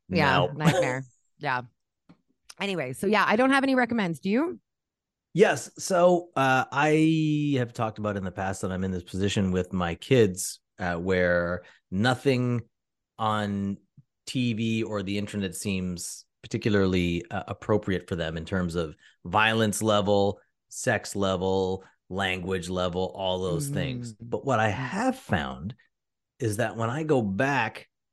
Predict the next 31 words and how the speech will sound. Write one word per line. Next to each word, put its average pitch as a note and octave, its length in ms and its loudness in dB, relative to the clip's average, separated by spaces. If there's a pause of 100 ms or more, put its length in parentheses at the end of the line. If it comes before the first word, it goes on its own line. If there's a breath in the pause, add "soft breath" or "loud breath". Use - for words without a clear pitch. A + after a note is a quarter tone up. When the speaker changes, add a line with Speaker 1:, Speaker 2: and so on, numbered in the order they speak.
(380)
Speaker 2:
to B2+ 80 0
the G2+ 120 -2
past B2 760 -2 (1500)
for G#2 80 0
movies, A#2+ 540 4
'cause G#2+ 140 -10
we A2 60 0
do A2+ 160 4
this, G2+ 320 0 (360)
uh, F2+ 340 -2 (200)
Friday G2 480 4
pizza G2 280 -6
movie G#2 260 2
night D#2+ 220 -4 (200)
every E2 480 -4 (100)
week F#2 260 -4
at E2 100 -4
our D#2 120 -2
house, D#2 380 -10 (500 loud breath)
uh, F#2+ 360 4 (100)
I - 80 2
find B2 300 4
great A#2 460 2
gems G#2+ 360 -2
from G2+ 160 -8
the F2+ 80 -8
past. F#2+ 580 -4 (280 loud breath)
So B2 240 2
we A3+ 440 6
Speaker 1:
Really? D#3+ 560 2 (280)
Speaker 2:
worked E3+ 560 4